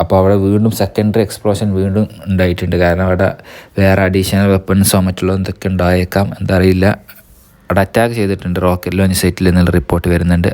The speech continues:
നമ്മൾ അത്ര പറഞ്ഞ് നിർത്തുന്നുള്ളൂ. ഗോൾഡിലേക്ക് വരികയാണെങ്കിൽ, അതായത് ഇന്ത്യയിൽ പറഞ്ഞു വരുന്ന മിഡിൽ ഈസ്റ്റിലെ പ്രശ്നങ്ങൾ തീർന്നിട്ടില്ല,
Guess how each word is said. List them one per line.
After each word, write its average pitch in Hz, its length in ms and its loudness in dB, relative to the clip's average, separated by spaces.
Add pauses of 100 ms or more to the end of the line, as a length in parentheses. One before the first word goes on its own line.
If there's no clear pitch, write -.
(140)
നമ്മൾ 120 220 4
അത്ര 107 260 0
പറഞ്ഞ് 95 260 0
നിർത്തുന്നുള്ളൂ. 90 520 0
ഗോൾഡിലേക്ക് 104 500 2
വരികയാണെങ്കിൽ, 92 500 2 (540)
അതായത് 123 180 2 (160)
ഇന്ത്യയിൽ 123 320 2
പറഞ്ഞു 123 200 2
വരുന്ന 123 180 2
മിഡിൽ 113 180 -2
ഈസ്റ്റിലെ 120 220 -2
പ്രശ്നങ്ങൾ 113 340 0 (480)
തീർന്നിട്ടില്ല, 107 520 2